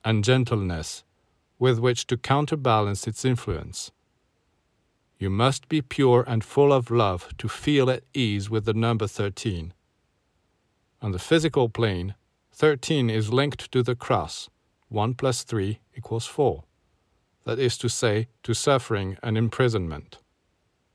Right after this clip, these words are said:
The cross is the cube enfolded in two-dimensional space,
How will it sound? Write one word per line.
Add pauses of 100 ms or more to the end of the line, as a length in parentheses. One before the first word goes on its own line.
(220)
The
cross
is
the
cube
enfolded
in
two-dimensional
space,